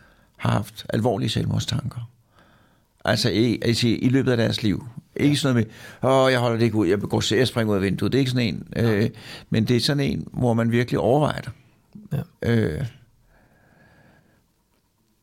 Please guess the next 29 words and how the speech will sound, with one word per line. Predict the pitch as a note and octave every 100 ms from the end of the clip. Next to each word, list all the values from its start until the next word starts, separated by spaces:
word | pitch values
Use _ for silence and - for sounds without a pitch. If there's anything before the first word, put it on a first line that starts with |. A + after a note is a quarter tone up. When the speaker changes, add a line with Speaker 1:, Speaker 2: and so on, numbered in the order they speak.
| _ - - B2+
Speaker 1:
men | A#2+
Speaker 2:
Tror | A#2+
du, | A2+
det | A2+ G#2+
er | A2 G#2+ A2
farligt | G#2 - C#3+ D3+ G#2+
at | G2+
sidde | A#2
og | A2+
snakke | C3 B2
om? | - - - - - - - - - - - - -
Altså, | A2 G#2+ G2 - _ _ -
Speaker 1:
Ja. | - C#3
Speaker 2:
hvis | - - _ _ -
Speaker 1:
Ja, | -
det, | D3
ja, | D3 D3+
måske | D3+ C#3+ G3 G3+ -
er | C#3+
det | C#3
farligt | C3+ D3
at | D3
sidde | -
og |
snakke | - - -
om. | - - - - - - -
Fordi | - C3 D#3+ - -
at | C#3+ -
man, | C3 C3 A#2